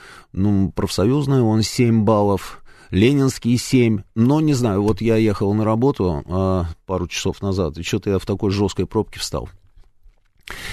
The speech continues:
Да, телефоны нашего прямого эфира, пароли явки. Прямой эфир, телефон восемь четыре девять пять семь три семь три девяносто четыре восемь. А,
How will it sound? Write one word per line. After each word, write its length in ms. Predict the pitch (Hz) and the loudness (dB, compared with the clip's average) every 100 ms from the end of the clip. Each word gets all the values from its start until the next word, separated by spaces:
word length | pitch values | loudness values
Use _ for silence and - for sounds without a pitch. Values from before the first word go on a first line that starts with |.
| - - - - | -14 -18 -20 -4
Да, 280 | 120 165 101 | 2 2 0
телефоны 520 | - 170 190 240 220 196 | -2 0 2 2 2 2
нашего 320 | 180 - 165 | 2 2 0
прямого 520 | 160 165 165 156 160 | 0 0 0 0 0
эфира, 420 | 139 147 104 90 87 | 0 0 0 -2 -6
пароли 320 | 127 139 151 | -2 0 2
явки. 400 | 147 139 - - | 2 2 0 -4
Прямой 420 | 87 135 143 160 | -4 -2 0 0
эфир, 280 | 151 170 165 143 117 | 0 2 2 0 -6
телефон 580 | - 139 143 156 131 113 | -4 -4 -2 2 2 2
восемь 400 | 104 131 143 143 | 0 0 0 0
четыре 320 | 135 - 135 | -2 -2 -2
девять 280 | 131 135 123 | 0 0 -2
пять 200 | - 135 | -2 -4
семь 200 | - 135 | -2 -2
три 180 | 123 127 | -2 -2
семь 200 | - 123 | 0 -2
три 200 | - 143 | 0 0
девяносто 360 | 120 123 120 - | 2 2 0 -2
четыре 360 | - 117 113 | -2 0 2
восемь. 400 | 107 85 - 76 - _ - - - - _ | 2 0 -2 -8 -10 _ -20 -16 -16 -20 _
А, 540 | - 120 127 123 113 | -2 0 2 2 0